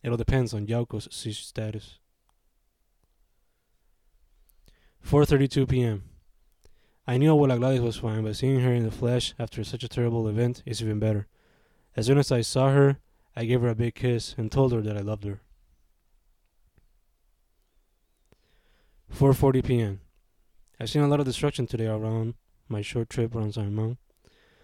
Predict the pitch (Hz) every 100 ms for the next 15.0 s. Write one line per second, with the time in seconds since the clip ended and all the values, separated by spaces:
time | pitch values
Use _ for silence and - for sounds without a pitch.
0 | _ _ 131 135 160 156 143 135 143 143
1 | 135 123 123 143 143 135 - 123 117 -
2 | 143 143 120 120 139 135 127 117 110 -
3 | 131 - 120 113 123 110 117 104 101 107
4 | 110 113 _ _ _ _ _ _ _ 120
5 | 143 131 143 135 139 135 120 135 123 127
6 | 143 147 147 127 117 110 117 139 - 117
7 | 113 113 123 139 135 - _ _ - 113
8 | - 135 131 113 104 - _ _ _ _
9 | _ _ - 120 139 139 120 - 147 143
10 | 123 113 113 123 117 - 104 104 104 -
11 | _ _ _ _ _ _ _ _ _ _
12 | _ _ _ _ _ _ _ _ _ _
13 | _ _ _ _ _ _ _ _ _ -
14 | - 139 131 135 123 123 117 117 110 98